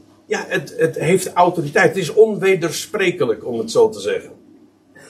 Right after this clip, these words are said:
Maar dat is belangrijk. Hij is een behe-, hij is wel een beheerder van God. Het is niet zomaar een, een, eh, een functie. Nee,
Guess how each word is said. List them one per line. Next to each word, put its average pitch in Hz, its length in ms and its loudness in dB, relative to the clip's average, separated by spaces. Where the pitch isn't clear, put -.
Maar 208 120 4
dat 233 80 2
is 226 80 -8
belangrijk. 226 340 4
Hij 190 240 2
is 220 120 0
een 214 140 2
behe-, 170 280 -4
hij 214 140 4
is 220 100 -6
wel 262 160 4
een 330 80 -2
beheerder 277 560 -2
van 247 160 4
God. 233 260 -2
Het - 140 -12
is 196 120 -4
niet 226 200 -2
zomaar 233 380 6
een, - 100 0
een, 180 240 2
eh, 147 280 8
een 127 260 -8
functie. 247 400 -10
Nee, 233 400 4